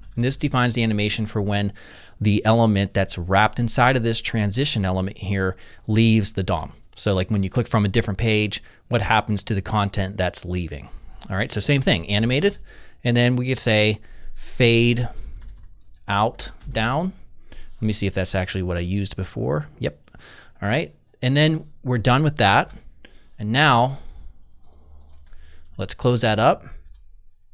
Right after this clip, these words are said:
and then save. So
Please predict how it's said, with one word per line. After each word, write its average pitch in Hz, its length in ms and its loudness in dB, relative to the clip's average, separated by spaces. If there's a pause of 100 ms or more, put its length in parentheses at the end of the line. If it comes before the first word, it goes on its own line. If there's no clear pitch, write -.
(1800)
and 107 160 2
then 110 220 4
save. 90 580 2 (1160)
So 113 480 4